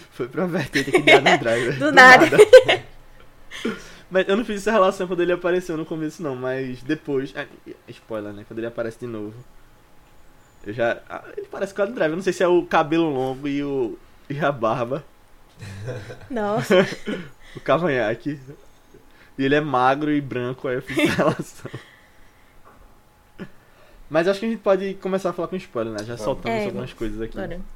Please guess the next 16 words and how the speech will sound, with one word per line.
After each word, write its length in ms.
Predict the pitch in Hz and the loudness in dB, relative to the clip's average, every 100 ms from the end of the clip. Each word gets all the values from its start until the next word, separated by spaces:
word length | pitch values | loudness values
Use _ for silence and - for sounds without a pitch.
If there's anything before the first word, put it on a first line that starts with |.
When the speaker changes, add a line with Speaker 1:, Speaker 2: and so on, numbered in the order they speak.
| - - - - - | -20 -20 -20 -16 -6
Speaker 1:
Ô, 80 | |
Aninha, 220 | 160 160 143 | -4 -4 -4
Speaker 2:
Fale. 120 | 185 | -4
Speaker 1:
dá 100 | 131 | -4
uma 80 | 147 | -4
sinopse 400 | 170 147 131 151 | -6 -8 -8 -8
aí 60 | |
do 80 | 135 | -10
filme, 340 | - 135 113 120 | -12 -14 -12 -12
rapidinha, 560 | 117 - 113 120 120 120 - - | -14 -14 -16 -12 -14 -14 -20 -20
pra 80 | |
quem 120 | 120 107 | -16 -14
não 140 | 107 | -12
viu. 220 | 110 120 123 - - | -12 -14 -16 -20 -10
Speaker 2:
É, 480 | 233 226 220 214 208 - - - 285 | -2 0 2 0 -4 -12 -20 -18 -8
então, 180 | 294 | -2